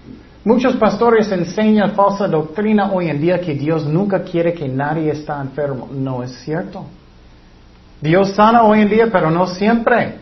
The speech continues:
Y Eliseo tenía mucha fe, pero él estaba enfermo. Dice, estaba Eliseo enfermo de la enfermedad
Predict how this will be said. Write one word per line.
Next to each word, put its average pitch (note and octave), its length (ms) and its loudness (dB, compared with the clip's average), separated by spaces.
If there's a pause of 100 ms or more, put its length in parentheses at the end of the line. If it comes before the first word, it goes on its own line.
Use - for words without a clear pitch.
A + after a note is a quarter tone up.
(180)
Y F#3+ 160 2
Eliseo F#3 480 4
tenía G#3+ 300 0
mucha A3+ 520 2
fe, B3 440 0 (320)
pero C#3 160 -8
él E3+ 80 -4
estaba E3 340 -6
enfermo. D#3 540 -6 (460)
Dice, A3 340 4
estaba A#3+ 560 2
Eliseo E3+ 640 0
enfermo F#3+ 640 0
de D3 140 2
la C3+ 120 0
enfermedad C#3+ 640 0